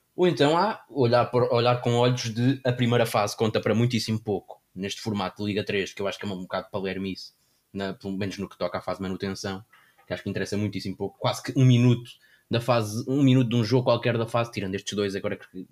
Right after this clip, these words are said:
foram a brincar, mas um minuto de um jogo a sério, da fa-, um minuto do jogo com, em casa com o Fontinhas, quase que era mais importante do que toda a, a primeira fase, na minha opinião. E, e há outra, essa escola de pensamento que é olhar para a fase, ah, que interessa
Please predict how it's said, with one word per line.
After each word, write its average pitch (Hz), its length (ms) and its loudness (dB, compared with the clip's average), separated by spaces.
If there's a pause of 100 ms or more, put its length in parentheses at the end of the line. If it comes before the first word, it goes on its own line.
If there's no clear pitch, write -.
(160)
foram 98 220 -6
a - 20 -2
brincar, 101 340 -2
mas 95 200 -8 (240)
um 135 100 4
minuto 135 320 6
de 117 80 2
um 120 80 6
jogo 120 180 4
a 123 60 2
sério, 117 340 2
da 107 80 -2
fa-, 107 220 -2
um 147 100 4
minuto 147 320 4
do 131 120 4
jogo 135 240 4
com, 143 180 0
em 127 80 2
casa 127 220 2
com 127 80 -8
o 123 40 -6
Fontinhas, 123 600 0 (260)
quase 123 160 2
que - 80 -2
era 117 80 2
mais 117 160 0
importante 110 360 -2
do 107 100 -2
que - 80 -16
toda 98 680 0 (220)
a, 95 60 0
a - 20 -6
primeira 101 300 -2
fase, 87 240 -8
na 104 80 -8
minha 101 120 -8
opinião. 104 380 -10 (340)
E, 131 240 -6
e 151 60 0
há 151 80 8
outra, 156 220 6
essa 156 160 4
escola 165 240 2
de - 40 -10
pensamento 170 300 0
que - 80 2
é 185 60 8
olhar 135 220 6
para 147 120 2
a 135 40 2
fase, 131 440 0 (500)
ah, 110 380 2
que 127 140 2
interessa 151 560 4